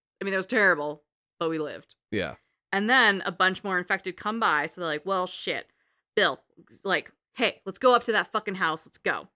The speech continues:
Speaker 1: They get in, they close the doors, they catch their breath. And as they do, Bill looks up and sees a familiar face. As he looks up, just by the Hawaiian button shirt on this corpse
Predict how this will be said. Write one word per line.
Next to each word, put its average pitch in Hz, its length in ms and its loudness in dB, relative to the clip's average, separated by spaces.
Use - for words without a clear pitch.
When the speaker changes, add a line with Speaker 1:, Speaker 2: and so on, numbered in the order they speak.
Speaker 1:
They 190 100 -2
get 220 240 2
in, 190 340 0
they 190 100 -2
close 208 300 -2
the 208 40 -10
doors, 170 420 0
they 185 80 -8
catch - 480 -8
their 185 120 -4
breath. 139 440 -8
And 190 180 -6
as 196 220 2
they 226 140 0
do, 160 360 -4
Bill 208 220 0
looks 226 380 -2
up 156 240 -2
and 190 120 -4
sees 180 240 -2
a 185 60 -6
familiar 160 480 -6
face. - 540 -14
As 214 260 0
he 262 100 -4
looks 247 260 0
up, 180 320 -2
just 190 260 -6
by 196 160 2
the 170 100 -6
Hawaiian 185 640 -2
button 202 320 -2
shirt 185 300 -6
on 180 120 -4
this 175 160 -8
corpse 165 500 -6